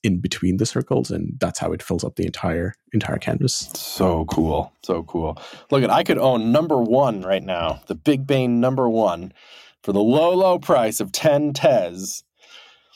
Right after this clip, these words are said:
Speaker 2: Um, so if I was gonna do that right now, just for the, for the interest of our, our listening audience right here, I have to have some Tez to do that. So I have to find somewhere to buy them. And I need to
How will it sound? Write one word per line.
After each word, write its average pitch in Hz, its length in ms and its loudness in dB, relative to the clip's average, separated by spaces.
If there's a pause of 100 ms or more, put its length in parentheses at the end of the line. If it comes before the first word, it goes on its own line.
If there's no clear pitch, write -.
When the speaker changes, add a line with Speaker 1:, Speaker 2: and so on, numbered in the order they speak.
(360)
Speaker 2:
Um, 101 580 2
so 143 140 0
if 139 100 2
I 147 80 4
was 190 160 0
gonna 139 140 2
do 127 140 0
that 120 120 4
right - 140 -4
now, - 80 -12
just 240 220 0
for 180 140 2
the, 120 300 -2
for 120 140 -4
the 85 260 -2 (180)
interest 123 400 -2
of 92 120 -2
our, 80 340 0
our 95 160 0
listening 104 420 -2
audience 85 480 -2
right - 140 -16
here, - 180 -20
I - 40 -6
have 190 220 -2
to 208 60 -6
have 147 360 -2
some 95 240 -10
Tez - 380 -2
to - 120 -12
do 82 220 -6
that. - 320 -4 (720)
So - 100 -4
I - 0 -
have 101 100 -2
to - 80 -8
find 131 320 0
somewhere 123 220 2
to 101 40 0
buy 80 260 0
them. - 360 -18 (640)
And 147 580 2 (800)
I 98 140 -2
need 123 240 2
to 101 560 0